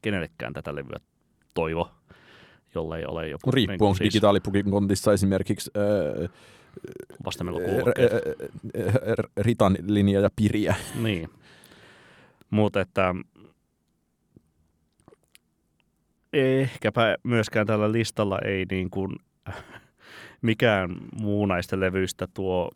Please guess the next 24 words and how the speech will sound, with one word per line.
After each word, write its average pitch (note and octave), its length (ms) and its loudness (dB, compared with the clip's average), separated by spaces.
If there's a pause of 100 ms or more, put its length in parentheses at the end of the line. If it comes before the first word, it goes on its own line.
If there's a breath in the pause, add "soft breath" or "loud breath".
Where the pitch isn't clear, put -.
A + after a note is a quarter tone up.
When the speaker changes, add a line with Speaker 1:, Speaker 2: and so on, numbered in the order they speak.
(840)
Speaker 1:
samanlaista G2+ 540 -2 (600)
iloa G2+ 400 2 (2000 soft breath)
kuin D#2 220 -6
tämä E2+ 220 -4
levy. D2+ 160 -8 (2500 soft breath)
Speaker 2:
Mitä A2+ 420 0
sä - 120 0
ajattelet G#2+ 320 4
tässä, G2+ 240 2
että, - 260 2 (2000 soft breath)
että F2+ 180 -4
hämmentävällä A#2 460 4
tavalla, A2 280 4
me A#2 60 -6
ollaan C3+ 140 6
ehkä D3 140 4
joskus - 280 -2
aiemminkin F#2+ 360 4
tästä - 200 -4
puhuttu G2 320 -2
tässä E2+ 200 -8
Poddenissa, F2+ 440 2
mutta, F#2+ 240 4
ö, G2+ 380 6